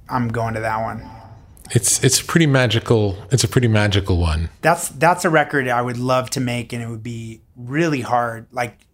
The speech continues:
Speaker 1: man.
Speaker 2: Have you seen that? I imagine you've seen the B B C Neil Young from right around that time.
Speaker 1: I've seen a lot of that shit, but I'm trying to remember which.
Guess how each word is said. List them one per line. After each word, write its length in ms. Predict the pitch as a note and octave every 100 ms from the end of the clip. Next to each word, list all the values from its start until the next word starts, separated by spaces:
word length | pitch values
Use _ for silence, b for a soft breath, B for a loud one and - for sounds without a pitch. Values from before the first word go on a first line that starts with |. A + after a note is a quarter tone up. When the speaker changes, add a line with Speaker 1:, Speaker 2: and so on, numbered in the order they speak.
| _
Speaker 1:
man. 480 | C3+ C3+ B2+ A2 G#2+ _ b b b b b _ _ - - _ -
Speaker 2:
Have 100 | B2
you 60 | A#2
seen 260 | - C3 B2
that? 260 | A2 G2+ G#2
I 60 |
imagine 440 | G2 G2 F#2+ F#2+ F#2+
you've 140 | F#2
seen 260 | - G2+ F#2+
the 80 |
B 160 | F#2 G2
B 140 | G2
C 680 | F2+ - G#2 G2 G2 G2 F#2+ - G#2+
Neil 180 | G2+
Young 500 | F#2+ G2 G2 G2 G2
from 520 | G2 - G2+ G2+ G2+ G#2
right 200 | G#2 G2+
around 340 | F#2+ F#2+ F#2
that 260 | F#2 F2+ -
time. 520 | G2+ G2 G2 G2 F#2+ - _ B B B B B B B B -
Speaker 1:
I've 140 | D3
seen 480 | - A3+ G#3 D3+ D3+
a 120 | C3+
lot 220 | C3 C3+ C#3+
of 40 |
that 160 | B2+ A2+
shit, 260 | - B2
but 120 | A#2+
I'm 100 | B2+
trying 160 | B2+ D#3+
to 60 | D3
remember 320 | C3 B2+ B2
which. 420 | B2 A#2+ - -